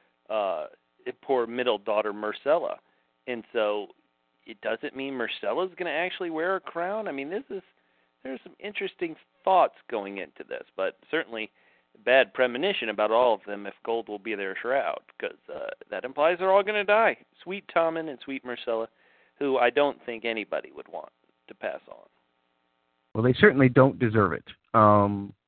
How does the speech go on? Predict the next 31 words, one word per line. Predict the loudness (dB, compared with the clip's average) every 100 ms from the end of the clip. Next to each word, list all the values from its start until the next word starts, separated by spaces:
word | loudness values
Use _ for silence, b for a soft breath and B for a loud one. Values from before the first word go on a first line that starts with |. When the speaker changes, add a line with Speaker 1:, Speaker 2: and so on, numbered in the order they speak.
| _ _ _ 0
Speaker 2:
and, | 4 4 6
and | 8 10
neither | 10 8 4 0
did | 0 0
Joffrey. | 2 0 -2 -10 0
Let's | 2 4
just | 2
Speaker 1:
Thank | 0 0
Speaker 2:
make | -2 2
Speaker 1:
you. |
Speaker 2:
sure | 4
that | 6
we | 6 6
say | 6 6
that. | 6 4 0 -2
Uh, | 2 2 0 -8
neither | 0 8 8 8 4
did | 0 2
Joffrey. | 6 6 6 0 0 b b b b b b 8
Um, | 10 10 6
and | 2 6
then | 8 8
you | 6 6
brought | 6 6 6
up | 0
the | -4
whole | -4 -4
thing | -4 0
about | 0 0 4
Valonqar | 4 4 2 4 6 6 4
meaning | 2 2 0